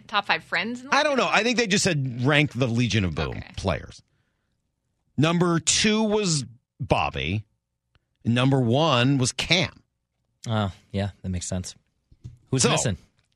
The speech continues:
Speaker 1: He
Speaker 2: Cliff.
Speaker 1: talks often about Cam kind of being the glue to
Speaker 2: Yeah.
Speaker 1: that whole group with us.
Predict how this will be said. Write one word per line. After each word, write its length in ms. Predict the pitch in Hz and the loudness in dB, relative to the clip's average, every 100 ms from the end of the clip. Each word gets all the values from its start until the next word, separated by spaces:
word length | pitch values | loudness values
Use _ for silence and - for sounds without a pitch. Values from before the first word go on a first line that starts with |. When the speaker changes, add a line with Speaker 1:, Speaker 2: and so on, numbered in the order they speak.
| - | -8
Speaker 1:
He 60 | 127 | 0
Speaker 2:
Cliff. 280 | 131 151 220 | 2 2 0
Speaker 1:
talks 20 | |
often 340 | 277 - 240 | -2 -2 -6
about 320 | 220 208 185 | -4 -2 -2
Cam 280 | 117 208 202 | -6 -8 -8
kind 160 | 208 185 | -10 -12
of 120 | 180 | -12
being 280 | 190 190 180 | -14 -14 -14
the 80 | 170 - | -18 -18
glue 340 | 180 185 170 165 | -14 -12 -12 -6
to 60 | |
Speaker 2:
Yeah. 80 | 403 | -2
Speaker 1:
that 120 | - 170 | -2 -2
whole 200 | 165 151 | -10 -10
group 300 | 165 151 156 | -14 -18 -16
with 160 | 151 | -16
us. 340 | 117 160 - | -16 -16 -20